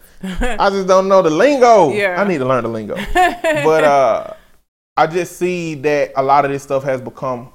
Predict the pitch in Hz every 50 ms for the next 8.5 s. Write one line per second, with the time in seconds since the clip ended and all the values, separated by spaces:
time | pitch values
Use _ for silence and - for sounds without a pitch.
0 | _ _ - - - 135 151 156 147 143 - - 107 98 107 107 107 117 131 123
1 | 113 113 113 107 - - 185 240 254 233 214 240 233 233 214 214 226 220 202 196
2 | 196 190 190 175 170 175 - - 190 190 - 196 170 165 170 170 165 156 - 135
3 | 143 143 - 170 160 143 139 180 214 220 202 196 190 - - 175 175 156 151 -
4 | - - 170 170 170 156 139 127 123 123 123 - - - _ _ _ _ - 131
5 | 127 143 170 185 185 175 160 147 143 139 139 147 139 - - - 175 156 151 139
6 | 139 151 143 110 120 120 123 123 - - 139 120 127 120 123 120 120 120 110 104
7 | 101 - _ _ _ _ _ _ _ _ - 131 165 214 247 233 170 190 208 175
8 | 156 165 143 151 160 151 147 - -